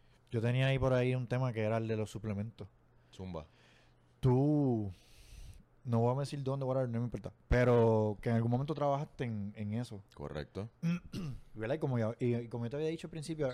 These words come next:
Speaker 1: como que la idea es que esto lo escucha un montón de gente, diferentes edades, este, muchas, este, muchachas, muchachos de diferentes lugares.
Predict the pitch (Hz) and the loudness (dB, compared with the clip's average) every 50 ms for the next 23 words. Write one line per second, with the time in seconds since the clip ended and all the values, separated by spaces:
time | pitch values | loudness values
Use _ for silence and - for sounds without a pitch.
0 | - - - 123 120 110 113 110 110 110 113 113 113 120 139 139 - - 139 - | -4 -8 -6 -6 -4 -2 -2 -2 0 0 0 0 0 0 -2 -2 -4 -6 -8 -8
1 | - - 139 131 123 - 147 - 147 135 131 131 135 135 135 131 127 131 131 127 | -4 -4 -4 -4 -4 -6 -6 -8 -6 -6 -6 -6 -6 -6 -6 -6 -6 -6 -6 -8
2 | - 123 110 101 107 104 107 - 123 123 123 120 120 123 127 127 120 120 117 117 | -8 -8 -6 -6 -6 -8 -8 -8 -8 -6 -6 -4 -4 -4 -4 -4 -4 -4 -6 -8
3 | 117 - - - - - - - - - - 107 101 - - 107 98 101 101 - | -8 -10 -14 -16 -16 -16 -18 -20 -14 -6 -4 -4 -2 0 0 2 2 2 2 2
4 | 120 113 113 113 113 - 110 110 - - 110 101 98 95 95 98 - 104 104 107 | 0 0 -2 -4 -6 -6 -6 -6 -4 -2 0 0 0 2 0 0 0 2 4 4
5 | 107 110 110 - - 107 101 104 98 - 104 101 101 98 - - 107 101 101 98 | 4 4 2 2 -2 -4 -4 -4 -4 -2 -2 -2 -2 -2 -4 -6 -6 -4 -2 -2
6 | 98 95 95 95 98 - 110 107 107 107 104 107 107 | -2 -2 -2 -4 -4 -2 -2 0 2 2 2 0 -2